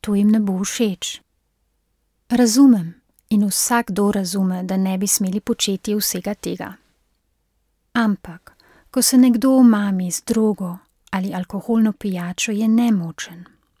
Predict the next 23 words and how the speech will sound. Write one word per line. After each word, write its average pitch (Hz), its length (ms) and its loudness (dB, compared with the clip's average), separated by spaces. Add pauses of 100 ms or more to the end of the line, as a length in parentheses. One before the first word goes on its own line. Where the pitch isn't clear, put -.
(140)
Je 220 140 -4
suženj 262 560 2
te 220 160 0
določene 202 560 -2
zastrupitve 220 840 -6 (500)
in 247 160 8
izvajal 220 500 2
bo 202 200 -2
vsa 269 320 0 (120)
tista 226 380 -2
dejanja, 196 560 -2
ki - 140 -6
jih 196 160 -6
ne 190 160 -2
želi. 185 400 -4 (840)
Zato 226 420 0
ne 220 140 2
smem 202 440 0
jemati 196 600 -2
nobene 220 540 2
vrste 214 420 -4
opojnih 190 540 -4
substanc. 170 760 -8